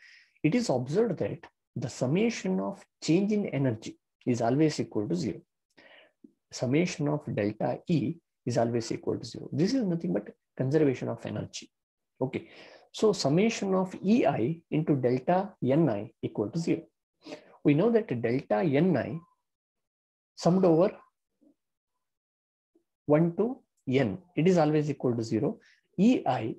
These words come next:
is basically constant for a given system. So E one, E two, E three, they are the energies of different system. They are going to be constants. Okay, we know that delta N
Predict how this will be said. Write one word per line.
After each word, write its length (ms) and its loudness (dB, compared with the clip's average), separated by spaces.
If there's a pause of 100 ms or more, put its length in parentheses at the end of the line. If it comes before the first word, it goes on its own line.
is 80 8 (140)
basically 400 2 (140)
constant 440 -2
for 140 0
a 80 -4
given 220 0
system. 340 -12 (540)
So 40 -2 (180)
E 20 6 (120)
one, 120 0 (140)
E 140 2
two, 120 2 (140)
E 20 2 (120)
three, 180 -2 (360)
they 120 2
are 160 0
the 80 0 (140)
energies 440 0
of 60 0 (100)
different 360 -2
system. 360 -4
They 120 4
are 140 4
going 180 0
to 100 -2
be 40 -4 (100)
constants. 460 -6 (420)
Okay, 160 -4 (680)
we 120 4
know 160 6
that 120 0 (200)
delta 300 2 (280)
N 20 0